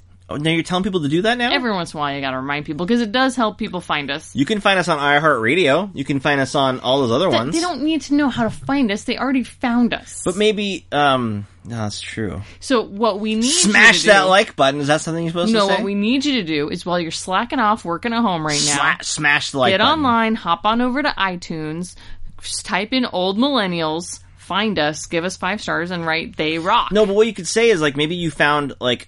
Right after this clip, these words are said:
Speaker 1: our page from searching Rad because you're into Rad, and you played it, and you're like, "Oh, is this, like, available in other venues, like
Speaker 2: Tyler,
Speaker 1: iHeartRadio?"
Speaker 2: they're, no,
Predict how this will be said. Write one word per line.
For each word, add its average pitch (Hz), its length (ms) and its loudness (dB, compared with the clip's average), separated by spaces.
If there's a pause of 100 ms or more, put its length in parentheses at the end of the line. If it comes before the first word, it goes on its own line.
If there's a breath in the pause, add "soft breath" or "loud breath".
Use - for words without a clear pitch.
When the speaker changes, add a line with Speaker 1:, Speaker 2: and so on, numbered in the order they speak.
Speaker 1:
our 113 200 2
page 143 440 -2
from 117 140 -2
searching 123 460 -2
Rad 98 280 0
because 117 240 -4
you're 104 100 -6
into 98 260 -4
Rad, 202 500 -6 (300 loud breath)
and 131 180 0
you 113 160 0
played 156 340 2
it, 110 200 0
and 113 120 -2
you're 113 140 0
like, 104 320 0
"Oh, 160 320 2
is 107 140 -2
this, 147 160 -2
like, 175 320 0
available 120 560 2
in 104 100 -4
other 113 280 0
venues, 120 580 -2
like 107 160 0
Speaker 2:
Tyler, 135 480 2
Speaker 1:
iHeartRadio?" 156 520 0
Speaker 2:
they're, 330 260 0
no, 285 440 0